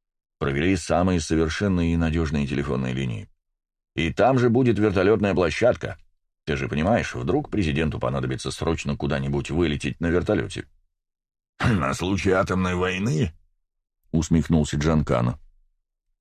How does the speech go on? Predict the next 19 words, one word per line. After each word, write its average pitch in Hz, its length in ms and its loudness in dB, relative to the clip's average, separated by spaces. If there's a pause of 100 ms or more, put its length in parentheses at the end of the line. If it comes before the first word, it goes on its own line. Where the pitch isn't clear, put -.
«Ну, 104 240 2
до 85 80 2
этого 76 340 0
не 76 140 -2
дойдет», 71 480 -2 (440)
рассмеялся 76 760 2
Фрэнк. 76 440 2 (840)
«Джак 85 340 2
меня 110 320 4
уверял». 104 500 4 (1700)
«Фу, - 380 -2
жарко 110 440 0
сегодня», - 760 -6 (640)
вытер 78 400 0
пот 80 240 0
платком 78 400 0
со 71 140 0
лба 73 180 2
Джанкано 76 640 0